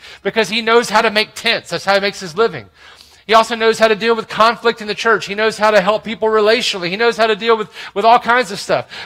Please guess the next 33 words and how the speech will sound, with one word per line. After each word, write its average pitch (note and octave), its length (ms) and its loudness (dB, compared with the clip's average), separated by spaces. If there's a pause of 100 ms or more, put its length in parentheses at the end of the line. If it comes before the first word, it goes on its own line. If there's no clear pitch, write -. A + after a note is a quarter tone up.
What A#3 120 4
he's A3+ 140 -2
saying, C4 300 2
though, A#3 80 4
is G3+ 100 2
at F3+ 140 -4
the F#3 60 -2
base B3 420 2
of G#3+ 100 0
all A3 360 6
of B3 80 2
it B3 100 0
is G3+ 160 -2
Jesus A#3+ 480 -6
Christ A3+ 380 2
and G#3 80 -8
him G#3 140 -6
crucified. D3+ 760 -6 (920)
I F3+ 60 -4
do G3+ 180 -4
all A#3+ 280 8
that B3 100 4
I A#3+ 100 6
do A3 300 -2
so G3+ 160 -2
I G#3+ 100 4
can G#3 300 -6 (640)
promote A3+ 600 4
Jesus A#3+ 420 -2
Christ A3 420 0
and F#3+ 100 -8
him G3+ 140 -8
crucified. C#3+ 680 -8